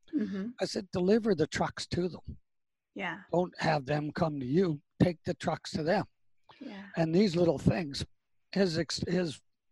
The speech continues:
Speaker 2: you know, salary just blossomed.
Speaker 1: Right. I think those two things really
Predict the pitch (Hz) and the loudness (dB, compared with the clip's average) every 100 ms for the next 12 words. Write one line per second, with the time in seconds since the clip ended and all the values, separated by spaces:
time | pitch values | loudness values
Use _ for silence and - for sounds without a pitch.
0 | _ - 156 143 - 156 196 127 127 147 | _ -6 -4 -2 -2 0 -2 -4 -4 -4
1 | - _ 139 165 180 - - - - _ | -6 _ 2 2 2 -4 -8 -20 -20 _
2 | _ _ _ _ - 226 202 202 - 202 | _ _ _ _ -10 -4 -2 0 0 4
3 | 302 311 269 208 - 269 247 226 220 190 | 4 6 4 2 0 0 2 2 0 0
4 | 196 208 208 | 2 4 4